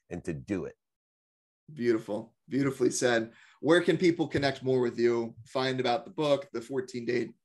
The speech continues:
Speaker 2: gratitude challenge, all the things?
Speaker 1: Yeah, I'm happy to give all that for free, by the way, in two places. One, just Google me, David Meltzer, David Meltzer. You'll find me everywhere, or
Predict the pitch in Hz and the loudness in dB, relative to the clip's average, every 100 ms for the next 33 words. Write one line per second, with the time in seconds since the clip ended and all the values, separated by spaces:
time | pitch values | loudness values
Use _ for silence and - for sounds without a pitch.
0 | _ - 127 123 - 120 - 120 120 117 | _ -4 -2 -2 -4 -6 -4 -2 -2 -4
1 | 113 120 113 110 107 117 113 - - _ | -2 0 -2 -4 -6 -6 -8 -8 -12 _
2 | _ _ 95 95 104 113 113 107 104 95 | _ _ -2 -2 0 -2 -2 -2 -2 -2
3 | - 104 107 113 127 117 110 101 87 87 | 2 4 4 2 0 -4 -4 -2 0 0
4 | 85 85 85 87 92 87 78 143 131 110 | 0 0 0 -2 -4 -6 -4 -4 0 -2
5 | 82 - 87 110 123 110 _ _ _ 175 | -2 -6 -6 0 0 -2 _ _ _ -4
6 | 170 - 110 98 95 98 101 - _ _ | -4 -2 0 0 -2 -2 -6 -10 _ _
7 | - 104 110 117 107 95 90 - 87 87 | -4 -2 0 -2 0 0 -2 -4 -6 -4
8 | 107 95 104 104 104 - 85 82 - 85 | -4 -2 0 0 -4 -6 -4 -4 -4 -4
9 | 85 - _ _ 95 120 104 117 113 113 | -4 -8 _ _ -2 -2 2 2 2 2
10 | 104 92 92 90 87 87 - _ _ _ | 0 0 -2 0 0 -2 -6 _ _ _
11 | 139 151 147 135 | 4 6 6 2